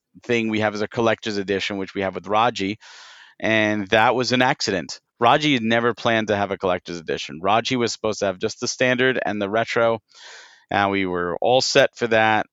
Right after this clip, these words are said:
And we told them for the retro edition, which all our retro editions come in a retro style box.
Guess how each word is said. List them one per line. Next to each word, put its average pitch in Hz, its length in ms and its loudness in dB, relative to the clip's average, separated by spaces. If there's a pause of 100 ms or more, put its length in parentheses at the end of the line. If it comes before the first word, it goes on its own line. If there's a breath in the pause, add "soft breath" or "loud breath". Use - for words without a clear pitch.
And 98 220 -2
we 95 100 -4
told 113 320 0
them 98 280 -2
for 101 140 -8
the 95 120 -4
retro 127 400 0
edition, 120 540 0
which 101 160 -4
all 135 220 2
our 135 80 4
retro 120 260 2
editions 107 380 -2
come 107 220 -2
in 98 80 -4
a 90 60 -4
retro 120 540 0 (520 soft breath)
style 117 640 2 (140)
box. 98 500 0